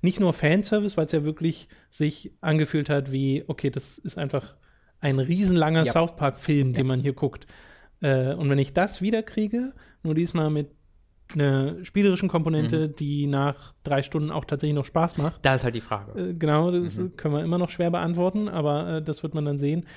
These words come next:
Speaker 1: Aber zu dem, von dem, was du erzählst, scheint ja da schon oberflächlich deutlich mehr zu passieren,
Speaker 2: Mhm.
Speaker 1: als es, äh, im ersten Teil war.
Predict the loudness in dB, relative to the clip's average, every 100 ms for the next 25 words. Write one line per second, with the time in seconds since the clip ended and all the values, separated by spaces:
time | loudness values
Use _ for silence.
0 | -12 -2 0 0 -2 0 0 -2 -6 -12
1 | -4 0 0 0 -2 -4 -6 -2 0 -2
2 | -4 -6 -2 0 -2 -2 -4 -6 -6 -16
3 | _ _ -2 2 2 2 -2 0 -6 -8
4 | -8 2 2 2 -6 -2 2 4 2 -2
5 | -10 -6 -4 -2 0 2 2 2 2 0
6 | -2 -2 -2 -2 -4 -4 -4 -4 -4 -2
7 | -2 -2